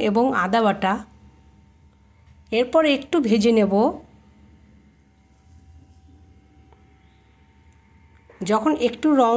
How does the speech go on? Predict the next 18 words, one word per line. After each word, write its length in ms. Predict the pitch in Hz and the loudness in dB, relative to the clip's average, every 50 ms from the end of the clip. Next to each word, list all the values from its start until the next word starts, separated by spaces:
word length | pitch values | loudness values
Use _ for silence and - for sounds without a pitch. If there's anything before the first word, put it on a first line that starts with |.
| 254 262 | 2 2
এসেছে, 420 | 254 254 - 262 - - 240 226 247 339 392 - - _ _ - | 2 2 0 -2 -2 0 0 0 0 0 -4 -8 -16 _ _ -6
ঠিক 160 | - 285 262 - | -4 -4 -4 -2
সেই 260 | - - 254 269 277 | -2 0 0 0 2
সময় 340 | 269 - 277 240 220 240 302 - - | 2 0 2 2 2 2 0 -2 -4
চিকেনটা 420 | - 240 214 254 254 247 226 240 | -8 -4 0 0 0 2 2 0
দিলাম। 360 | 214 202 214 202 190 185 208 262 370 392 - - - _ - _ _ _ _ _ _ _ _ _ _ _ _ _ _ _ _ _ _ _ _ _ _ _ _ _ _ _ _ _ _ _ _ _ _ _ _ _ _ _ _ _ _ _ _ _ _ - | 0 0 0 0 2 2 2 2 0 -2 -6 -16 -20 _ -20 _ _ _ _ _ _ _ _ _ _ _ _ _ _ _ _ _ _ _ _ _ _ _ _ _ _ _ _ _ _ _ _ _ _ _ _ _ _ _ _ _ _ _ _ _ _ -6
এই 120 | 208 202 202 202 | -6 -6 -6 -4
পুরটা 360 | - 247 262 254 254 - 294 277 | -2 -2 -2 -2 0 0 0 0
আগে 200 | 240 226 226 254 | 2 2 2 2
বানিয়ে 320 | 233 233 220 226 240 254 262 | 2 2 2 4 2 4 4
নিতে 240 | 262 247 254 254 214 | 2 2 2 2 0
হবে। 300 | 190 196 175 185 202 214 302 - - - - - - - - _ _ _ _ _ - _ _ _ _ _ _ _ _ _ _ _ _ _ _ _ _ _ _ _ _ _ _ _ _ _ _ _ _ _ _ _ _ _ _ _ _ _ _ _ _ _ _ _ _ _ _ _ _ _ _ _ _ _ _ _ _ _ _ | 2 0 0 0 0 0 0 -2 -6 -14 -20 -20 -20 -20 -20 _ _ _ _ _ -20 _ _ _ _ _ _ _ _ _ _ _ _ _ _ _ _ _ _ _ _ _ _ _ _ _ _ _ _ _ _ _ _ _ _ _ _ _ _ _ _ _ _ _ _ _ _ _ _ _ _ _ _ _ _ _ _ _ _
এরপর 320 | 220 208 226 220 - 294 294 302 | -4 -4 -4 -2 -2 -4 -4 -2
চিকেনটাও 540 | - 254 233 - 269 262 262 269 240 220 247 330 381 - - _ _ _ _ 208 | -6 -6 -2 2 2 2 2 2 0 0 0 -2 -6 -10 -16 _ _ _ _ -8
দু 160 | 185 185 240 262 | -2 0 2 4
মিনিটের 360 | 277 285 285 277 285 277 262 | 4 4 2 2 2 2 2
মতন 340 | 240 220 202 214 - 226 262 349 370 - - _ _ _ _ _ _ _ | 2 2 0 0 0 0 0 0 -4 -8 -16 _ _ _ _ _ _ _
ভালোভাবে 640 | 190 165 151 202 214 254 277 262 247 233 190 202 233 | -8 -2 -2 0 2 2 2 2 0 0 0 0 -2